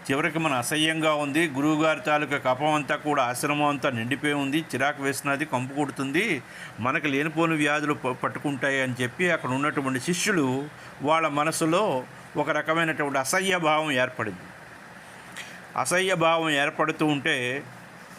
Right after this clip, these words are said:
ఇంకా లాభం లేదని చెప్పి, ఇంకా కష్టంగా ఉందని చెప్పి ఈ పాత్రను శుద్ధి అప్పుడు ఏం చేశారు? ఉమ్,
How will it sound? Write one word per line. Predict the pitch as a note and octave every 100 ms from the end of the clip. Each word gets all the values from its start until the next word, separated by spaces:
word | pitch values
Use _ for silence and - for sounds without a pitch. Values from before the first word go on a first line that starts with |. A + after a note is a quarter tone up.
| -
ఇంకా | C#3+ C#3+
లాభం | C#3 E3 E3+ E3
లేదని | D3+ D3+ C3
చెప్పి, | C3+ - F#3 C3+ B2+ - - - - - - - - - - - - - - -
ఇంకా | E3 C#3+ C#3
కష్టంగా | C3 D#3 - F#3 F3 E3+
ఉందని | D3+ D3 C3+
చెప్పి | C3+ D#3+ E3+ C3+ C#3 D#3+ - - - C3
ఈ | C#3
పాత్రను | D3 D3 E3+ F3+ E3+
శుద్ధి | C3+ C#3 D3+ C#3+ -
అప్పుడు | C#3+ C#3+
ఏం | E3 E3
చేశారు? | D#3+ E3+ D#3+ D#3 D3+ D#3 D#3+ - - - - - -
ఉమ్, | B2+ A#2+ A#2